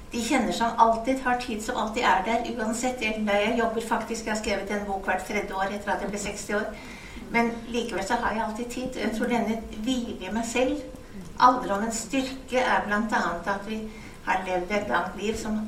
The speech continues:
du er veldig opptatt av. Vi har levd lenge, vi har veldig mange erfaringer.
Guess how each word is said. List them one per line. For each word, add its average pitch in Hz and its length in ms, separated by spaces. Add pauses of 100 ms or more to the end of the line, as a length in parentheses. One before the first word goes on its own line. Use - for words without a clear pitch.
(100)
du 185 80
er 180 80
veldig 175 240
opptatt - 340
av. 247 220 (480)
Vi 208 160
har 202 220
levd 196 260
lenge, 220 380
vi 202 100
har 202 160
veldig 208 320
mange 185 260
erfaringer. 185 720